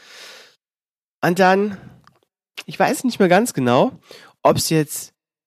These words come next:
vor der Kennedy-Brücke oder nach dem Wendepunkt war,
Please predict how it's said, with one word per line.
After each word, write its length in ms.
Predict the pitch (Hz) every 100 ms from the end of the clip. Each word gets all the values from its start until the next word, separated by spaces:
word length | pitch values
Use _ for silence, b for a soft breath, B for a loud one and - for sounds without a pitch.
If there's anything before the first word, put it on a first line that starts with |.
| _
vor 500 | - - - 165 202
der 160 | 240
Kennedy-Brücke 1080 | - - 226 226 202 196 208 226 - 240 320 - - _ b b b b
oder 240 | - 143 156
nach 240 | 165 170
dem 380 | - 156 147 113
Wendepunkt 760 | 135 202 190 123 117 101 95
war, 380 | 95 101 139 233